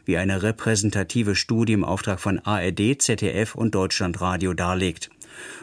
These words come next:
Rund drei Viertel führten das auf soziale Ungleichheiten zurück. Auch die Robert-Bosch-Stiftung hatte Anfang der Woche vor sozialen Spannungen gewarnt. Laut deren Vielfaltsbarometer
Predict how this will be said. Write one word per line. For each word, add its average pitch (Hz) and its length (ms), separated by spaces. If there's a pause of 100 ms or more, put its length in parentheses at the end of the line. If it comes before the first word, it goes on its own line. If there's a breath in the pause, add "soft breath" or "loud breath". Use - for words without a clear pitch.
Rund 123 320
drei 117 240
Viertel 117 520
führten 110 500
das 98 200
auf - 140
soziale 104 520
Ungleichheiten 90 760
zurück. 92 400 (520 loud breath)
Auch 98 220
die 113 120
Robert-Bosch-Stiftung 107 1300 (220 loud breath)
hatte 95 260
Anfang 104 340
der 98 100
Woche 95 300
vor 95 240
sozialen 92 580
Spannungen 90 520
gewarnt. 92 540 (540 loud breath)
Laut 110 300
deren 123 380
Vielfaltsbarometer 110 1400